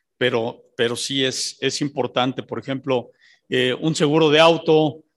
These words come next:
un seguro de vida, un seguro de gastos médicos. ¿Cuánto les cuesta una consulta con un médico? No se diga con un especialista.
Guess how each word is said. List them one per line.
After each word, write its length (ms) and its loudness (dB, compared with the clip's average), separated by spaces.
un 140 -2
seguro 360 2
de 80 4
vida, 500 -2
un 180 -2
seguro 320 4
de 80 6
gastos 360 4
médicos. 920 2
¿Cuánto 260 4
les 180 0
cuesta 300 0
una 180 2
consulta 880 -2
con 200 -4
un 120 -2
médico? 440 0
No 120 -2
se 120 -4
diga 240 2
con 120 -6
un 120 -2
especialista. 880 -6